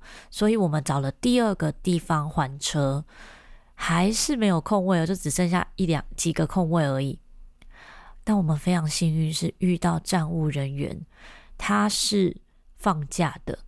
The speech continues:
可是他刚好路过，所以他就拿他身上的卡片，然后就帮我们把几台车拿出来，让我们可以还车。我们就觉得，哇，一开始出发就这么幸运。然后我们在汐止车站附近呢，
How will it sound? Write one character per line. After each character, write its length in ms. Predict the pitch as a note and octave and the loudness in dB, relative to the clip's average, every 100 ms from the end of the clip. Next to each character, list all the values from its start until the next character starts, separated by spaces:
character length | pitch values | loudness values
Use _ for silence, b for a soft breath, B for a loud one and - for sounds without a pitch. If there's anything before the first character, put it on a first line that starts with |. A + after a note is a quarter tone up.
| - | -20
可 100 | - | -4
是 80 | E3+ | 0
他 80 | F#3 | 2
刚 240 | - F3+ | 2 0
好 160 | F3+ B2 | 0 -2
路 180 | C#3+ D3 - | -2 -2 -2
过， 260 | - - b b b | -4 -4 b b b
所 140 | - | -2
以 40 | F#3+ | 2
他 80 | |
就 100 | G3+ | 2
拿 160 | F#3 C3 | 0 0
他 140 | E3+ | 0
身 160 | F3+ D#3+ | 2 2
上 140 | E3+ | 2
的 80 | C#3+ | 0
卡 180 | - C#3 | -4 -6
片， 260 | - D3+ - - | -2 -2 -2 -4
然 100 | C#3 | -2
后 120 | D3+ | 0
就 140 | D#3 | 0
帮 200 | D#3 D3+ | 0 -2
我 60 | C3+ | -4
们 220 | F3 F3 B B B B | -8 -8 B B B B
把 160 | D3 C3+ | -4 -4
几 140 | - | -4
台 180 | C#3+ C#3+ | -2 -2
车 240 | - D#3 C3+ - - - - - - - | 0 -2 -2 -12 -20 -16 -14 -14 -14 -8
拿 200 | C3 D3 | -2 -2
出 260 | - D3+ | -2 -2
来， 280 | D3+ - - b b - | -2 -4 -10 b b -2
让 160 | F3 | 0
我 60 | D3+ | 0
们 140 | C3+ | -4
可 140 | C#3 D3+ | -4 -4
以 60 | |
还 220 | C#3 - - | -4 -6 -8
车。 300 | - - - - b b b b b b - | -8 -8 -10 -14 b b b b b b -4
我 80 | E3+ | 2
们 120 | F3 | 4
就 120 | G3 | 2
觉 140 | F#3 | 0
得， 80 | E3+ | -4
哇， 280 | D#3+ D#3 D#3 - | -2 -4 -6 -4
一 120 | G#3 | -2
开 260 | F#3+ F#3 | 0 0
始 120 | F3+ D3+ | 0 -2
出 240 | - F3 | 0 -2
发 360 | E3+ E3+ D#3 D#3 | 0 0 0 -2
就 120 | E3 | -2
这 120 | E3+ | -2
么 160 | C#3+ C#3 | -2 -4
幸 280 | - C3+ | -4 -6
运。 180 | C#3 - - - - - | -6 -8 -12 -20 -20 -4
然 140 | D#3 | 0
后 80 | E3 | 2
我 40 | |
们 160 | C3+ C3+ | 0 0
在 140 | F3 | 0
汐 180 | F3 A#3 | 0 0
止 160 | E3 E3 | 0 0
车 180 | F3 | 0
站 180 | E3+ E3+ | 0 0
附 180 | - D#3+ | -2 -4
近 240 | D#3 D3+ | -2 -2
呢， 220 | G#2+ - | -2 -6